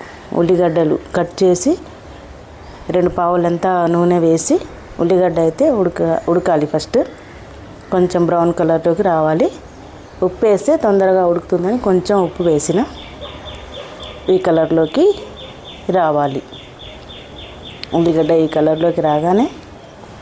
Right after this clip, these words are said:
ఇప్పుడు మనం మంచిగా ఫ్రెష్గా కడిగి పెట్టుకున్న ఈ మటన్ అందులో వేసేయాలి. లివర్స్ అయితే ఎక్కువ వేసాడు మటన్ షాప్ అయినా, లివర్లు అయితే ఎక్కువ వేసాడు. లివర్లు అయితే తొందరగా ఉడికిపోతాయి.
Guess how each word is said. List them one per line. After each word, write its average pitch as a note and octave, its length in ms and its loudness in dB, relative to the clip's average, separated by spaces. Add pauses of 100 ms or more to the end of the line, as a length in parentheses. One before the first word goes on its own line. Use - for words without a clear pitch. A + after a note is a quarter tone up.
(680)
ఇప్పుడు D3+ 180 -2
మనం D3+ 340 4
మంచిగా E3 800 4
ఫ్రెష్గా F3 480 2
కడిగి E3 380 2
పెట్టుకున్న D#3 520 0
ఈ D3+ 280 2
మటన్ D#3+ 320 0
అందులో D#3 260 -2
వేసేయాలి. D#3 680 0 (800)
లివర్స్ F#3+ 380 2
అయితే F#3 220 2
ఎక్కువ F3+ 260 0
వేసాడు D#3+ 760 2 (1400)
మటన్ F3 240 2
షాప్ F3 300 0
అయినా, G#3 380 4
లివర్లు F#3 360 4
అయితే G3 280 4
ఎక్కువ F#3+ 240 0
వేసాడు. F3+ 440 4
లివర్లు F#3+ 440 4
అయితే G3 220 0
తొందరగా F#3 300 2
ఉడికిపోతాయి. E3+ 600 0